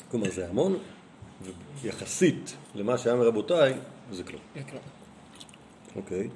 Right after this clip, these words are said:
Speaker 1: תקרא, תקרא,
Speaker 2: ומי
Speaker 1: תקרא,
Speaker 2: קיבל
Speaker 1: תקרא.
Speaker 2: תורה מהלל, מי, מי קיבל תורה? מהלל ומשמאי. אמרו עליו, על הלל, זה טעות כתיב עכשיו, הלל.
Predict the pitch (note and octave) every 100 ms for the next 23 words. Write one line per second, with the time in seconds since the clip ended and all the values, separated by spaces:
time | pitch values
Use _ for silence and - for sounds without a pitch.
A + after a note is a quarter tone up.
0 | - - A2 C#3 C#3 E3+ G3 D3 D3+ D3
1 | C3+ C#3+ C#3+ C3 B2 B2+ - D3+ C#3+ C#3+
2 | D#3 E3 E3 C#3+ C3+ C3 A2 G2+ D#3 D#3+
3 | F#3+ C#4 B3 A3 A3 A3 G3+ F#3+ G3+ E3+
4 | G3 F3 C#3+ D3+ D#3 C3+ B2 A#2+ A#2+ A2+
5 | B2+ F#3+ G#3+ - - - - C3 A#2 B2+
6 | B2 - - - B2+ B2 - C#3 C3 B2
7 | A#2+